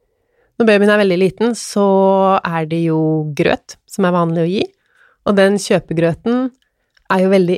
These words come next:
enkel å lage og bare røre sammen med litt varmt vann, men den koster mye mer per porsjon enn en grøt du lager selv.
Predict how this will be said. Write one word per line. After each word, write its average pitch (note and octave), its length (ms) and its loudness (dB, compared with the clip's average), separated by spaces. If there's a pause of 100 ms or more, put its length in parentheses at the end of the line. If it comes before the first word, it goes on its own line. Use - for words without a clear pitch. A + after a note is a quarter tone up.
enkel G3 460 0
å F#3 60 2
lage F#3+ 320 2
og A3+ 120 0
bare F3 300 2 (200)
røre E3+ 300 2
sammen E3+ 460 -2
med E3+ 420 -2
litt E3 200 -8
varmt E3 240 -2
vann, C4 180 0 (960)
men G3 200 2
den F3+ 160 -2
koster - 680 -6
mye F#3+ 260 0
mer F#3+ 260 0
per F3 220 0 (100)
porsjon A#3+ 360 0 (460)
enn F#3+ 240 2
en G3 120 0
grøt D#3 300 0
du F#3+ 80 0
lager D3+ 260 -2
selv. - 220 -10